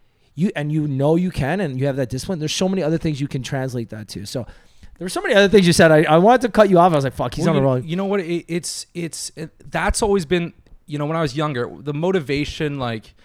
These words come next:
Speaker 2: I wasn't training to, to, for general health and longevity. You know, I think a lot of
Speaker 1: You were
Speaker 2: twenty-year-olds
Speaker 1: trying
Speaker 2: aren't
Speaker 1: to look jacked, man.
Speaker 2: trying to, yeah, it's to separate from the pack.
Speaker 1: I was the
Speaker 2: Um,
Speaker 1: same way.
Speaker 2: and there's, you know, there's four cat-, main categories in life. There's health, wealth, love, and happiness. And,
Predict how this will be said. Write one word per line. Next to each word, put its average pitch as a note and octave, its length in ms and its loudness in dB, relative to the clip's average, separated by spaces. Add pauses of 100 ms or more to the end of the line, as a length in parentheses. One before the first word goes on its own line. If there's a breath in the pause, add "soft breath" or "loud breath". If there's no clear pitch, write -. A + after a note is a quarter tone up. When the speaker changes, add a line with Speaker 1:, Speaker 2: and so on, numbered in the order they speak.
(140 soft breath)
Speaker 2:
I - 60 -10
wasn't D#3+ 340 -4
training C3 440 -10
to, A2+ 480 -8
to, G#2 420 -10 (480)
for B2 200 -10
general C3+ 560 -6
health A#2+ 520 -8
and A2+ 240 -8 (140)
longevity. A2 1000 -10 (300 soft breath)
You A2+ 80 -12
know, A2+ 180 -8
I A#2 40 -10
think B2 180 -10
a - 20 -6
lot A#2 220 -8
of A#2+ 60 -6
Speaker 1:
You - 40 -8
were - 60 -12
Speaker 2:
twenty-year-olds A#2+ 540 -6
Speaker 1:
trying A#3 140 2
Speaker 2:
aren't B3 60 0
Speaker 1:
to A3+ 60 4
look G#3 120 2
jacked, D3 440 0
man. F2+ 80 -10
Speaker 2:
trying F#3 260 -4
to, C#3 80 -12
yeah, F#3 200 -6
it's - 80 -18
to C3+ 100 -14
separate D#3 340 -8
from D3 120 -12
the B2 60 -6
pack. C3+ 420 -12 (360 soft breath)
Speaker 1:
I A#2 140 -8
was A#2 100 0
the A#2 40 -2
Speaker 2:
Um, A#2 40 -6
Speaker 1:
same G3 140 -6
way. F#3+ 180 -6 (180)
Speaker 2:
and C#3+ 140 -6
there's, C#3+ 160 -6
you F3 80 -8
know, D3 80 -6
there's C#3 140 -8
four D#3 280 -4
cat-, C3 280 -8
main A#2+ 320 -10
categories A2+ 560 -8
in G#2 140 -10
life. G#2+ 240 -12
There's G#2+ 160 -14
health, G#2 260 -12
wealth, G2+ 240 -10
love, G2 120 -10
and G2+ 120 -14
happiness. A2+ 520 -14
And, G#2 260 -12